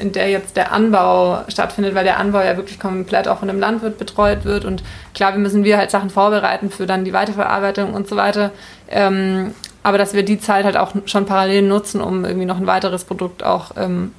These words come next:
zu entwickeln, was dann auch nicht so saisonabhängig ist. Weil das ist halt tatsächlich bei diesem Luffer-Thema jetzt so, dass wir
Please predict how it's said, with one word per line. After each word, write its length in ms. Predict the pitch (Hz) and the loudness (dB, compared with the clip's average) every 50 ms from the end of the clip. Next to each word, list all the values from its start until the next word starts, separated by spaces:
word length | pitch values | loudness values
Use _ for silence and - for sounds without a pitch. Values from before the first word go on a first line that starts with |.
| - | -10
zu 120 | - - 196 | -4 -2 -2
entwickeln, 400 | 185 175 190 190 196 202 196 185 | 0 0 0 0 2 2 4 4
was 200 | 185 196 190 - | 2 2 2 0
dann 160 | - 196 - | 0 0 0
auch 220 | - - 185 185 | 2 2 2 2
nicht 220 | 185 202 202 202 - | 2 2 2 0 0
so 160 | - 196 185 | -2 -4 -2
saisonabhängig 1040 | 180 185 190 175 185 190 190 202 208 202 202 - - 185 - - 180 180 180 180 175 | -2 -2 -4 -2 0 2 4 4 6 4 4 2 0 -2 -2 -4 -4 -2 -4 -4 -4
ist. 280 | - 190 180 - - | -6 -6 -8 -8 -4
Weil 100 | 208 190 | -2 -2
das 120 | 180 196 196 | -2 -2 -2
ist 160 | 196 190 - | -4 -2 -2
halt 80 | 190 180 | -2 -4
tatsächlich 480 | 190 180 - 202 208 202 202 196 - - - - - - - - - - - | -4 -2 0 0 0 0 -2 -6 -8 -12 -18 -18 -18 -18 -18 -18 -20 -6 -4
bei 80 | - | -2
diesem 200 | 190 202 190 202 | 0 2 4 4
Luffer-Thema 640 | 196 233 220 - 240 220 220 - 220 214 214 208 202 | 4 2 2 4 2 2 2 2 2 4 4 4 4
jetzt 260 | 202 202 202 202 - | 4 2 0 0 0
so, 120 | - 202 202 | -2 0 0
dass 220 | 196 196 190 - | 0 -2 -2 -4
wir 420 | 190 190 190 185 185 185 180 185 | -4 -4 -2 -2 -2 -2 -4 -4